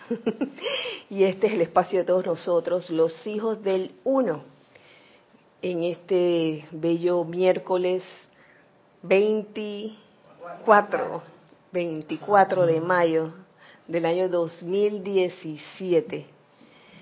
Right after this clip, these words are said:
Un cálido abrazo a todos los hijos del Uno que están aquí, por supuesto, en carne y hueso.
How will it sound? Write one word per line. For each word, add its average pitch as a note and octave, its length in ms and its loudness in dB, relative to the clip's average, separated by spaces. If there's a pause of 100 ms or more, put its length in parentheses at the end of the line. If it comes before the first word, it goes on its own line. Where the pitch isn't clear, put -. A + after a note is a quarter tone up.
(600)
Un E3+ 560 -6
cálido F3 460 2
abrazo E3+ 540 -2 (540)
a E3 160 -2
todos G3+ 240 0
los F#3+ 200 -2
hijos F#3+ 280 -4
del E3+ 260 0
Uno F3 340 -2 (880)
que - 80 -8
están E3+ 260 2
aquí, E3+ 400 0 (280)
por E3 120 -14
supuesto, F#3+ 500 -4
en D#3+ 320 0
carne F3 380 -2
y E3+ 40 -4
hueso. E3 540 -8